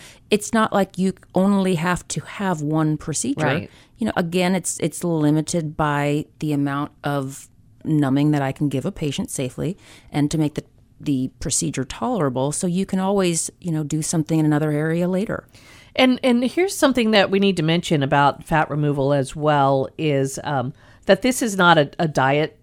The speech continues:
Speaker 2: This is a body contouring.
Speaker 1: Correct.
Speaker 2: So if you're, if you're severely overweight and you're not,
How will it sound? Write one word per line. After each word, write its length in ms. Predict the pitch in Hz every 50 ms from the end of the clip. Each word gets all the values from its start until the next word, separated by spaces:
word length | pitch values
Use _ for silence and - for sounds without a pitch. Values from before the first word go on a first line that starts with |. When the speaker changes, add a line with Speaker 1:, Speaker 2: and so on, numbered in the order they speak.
| _ _
Speaker 2:
This 260 | - 165 180 196 - 208
is 60 | 170
a 40 | 151
body 280 | 143 - 147 147 143 120
contouring. 800 | - - - - 135 135 151 - - 147 147 156 156 151 160 - -
Speaker 1:
Correct. 340 | - - 185 - - - -
Speaker 2:
So 160 | - 208 226 -
if 200 | 214 220 - -
you're, 320 | 220 190 185 175 165 165 - _ _
if 120 | 185 - -
you're 120 | 185 170 156
severely 480 | - - 196 180 196 190 180 180 170 170
overweight 560 | 160 165 156 156 165 160 156 156 156 156 - -
and 220 | 151 147 143 143 147
you're 120 | 147 151 147
not, 540 | 151 160 156 156 156 156 - - - -